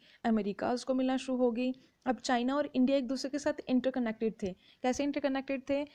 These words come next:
चाइना जो था वो mostly प्रोडक्ट्स को प्रोड्यूस करता और उसकी जितनी भी कंजप्शन थी वो कहाँ होती थी, इंडिया में होती थी। ठीक है, अब इंडियंस जो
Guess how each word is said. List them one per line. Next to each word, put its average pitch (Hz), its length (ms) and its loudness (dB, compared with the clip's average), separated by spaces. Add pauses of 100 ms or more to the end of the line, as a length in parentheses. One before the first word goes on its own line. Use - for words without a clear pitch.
(260)
चाइना 254 380 0
जो 311 180 0
था 277 240 -4 (320)
वो 240 60 2
mostly 254 520 2
प्रोडक्ट्स 247 460 0
को 269 100 -4
प्रोड्यूस 247 500 -2
करता 269 460 -2 (300)
और 247 140 6
उसकी 254 200 -2
जितनी 285 260 -6
भी 330 80 -2
कंजप्शन 269 520 0
थी 285 80 0
वो 269 120 2
कहाँ 247 240 0
होती 254 240 0
थी, 392 240 -2 (280)
इंडिया 220 340 4
में 196 120 -2
होती 196 280 -4
थी। 196 180 -6
ठीक 247 180 0
है, 415 100 2 (320)
अब 233 180 2
इंडियंस 311 420 4
जो 294 140 6